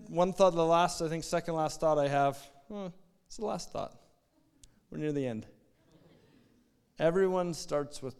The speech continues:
the one, with one. See, Jesus in a full house of people saw one man on a mat, and he forgave his sins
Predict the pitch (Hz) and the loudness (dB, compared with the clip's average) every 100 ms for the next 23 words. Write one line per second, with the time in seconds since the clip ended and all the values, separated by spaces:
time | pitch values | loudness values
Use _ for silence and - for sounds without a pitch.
0 | _ 120 113 101 98 _ _ _ _ _ | _ -12 -10 -10 -14 _ _ _ _ _
1 | _ _ _ _ _ _ _ _ 117 - | _ _ _ _ _ _ _ _ -12 -10
2 | 104 90 87 _ _ _ _ _ _ _ | -10 -12 -14 _ _ _ _ _ _ _
3 | _ _ - - 147 143 143 180 180 180 | _ _ -20 -10 -6 -4 0 2 2 0
4 | - 160 131 - 175 139 165 147 143 - | 0 -2 -2 -2 -2 0 -2 -2 -8 -8
5 | 170 - 160 147 - - - _ _ _ | -6 2 4 4 -2 -20 -20 _ _ _
6 | - 160 143 139 147 147 143 147 139 127 | 0 4 6 6 4 2 0 0 -2 -4
7 | 120 117 110 107 - _ _ _ _ _ | -4 -6 -8 -14 -20 _ _ _ _ _
8 | _ _ 131 131 - 135 131 147 160 156 | _ _ -8 -8 -8 -4 -4 -4 -6 -8
9 | 143 131 123 123 | -6 -4 -6 -8